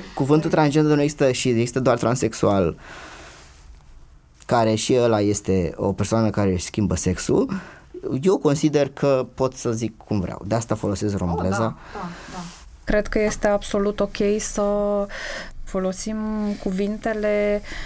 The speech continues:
Speaker 2: exact așa cum, uh, avem nevoie, doar să ne facem înțeleși. Și asta este ceva ce,
Speaker 1: Mhm.
Speaker 2: de exemplu, eu am învățat de la un bărbat cis, straight, alb, și anume tatăl meu.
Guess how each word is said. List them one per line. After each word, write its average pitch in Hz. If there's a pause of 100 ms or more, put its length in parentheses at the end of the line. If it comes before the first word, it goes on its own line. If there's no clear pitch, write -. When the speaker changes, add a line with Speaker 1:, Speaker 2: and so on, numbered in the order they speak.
(260)
Speaker 2:
exact 190
așa 202 (180)
cum, 196
uh, 190 (480)
avem 185
nevoie, 180 (920)
doar 262
să 262
ne 247
facem 233
înțeleși. 208
Și 180
asta 185
este 202
ceva 185
ce, 208
Speaker 1:
Mhm. 185
Speaker 2:
de 180
exemplu, 196
eu 196
am 208
învățat 202
de 190
la 185
un 196
bărbat 175 (720)
cis, 123 (560)
straight, 180 (200)
alb, 175 (180)
și -
anume 175
tatăl 170
meu. 165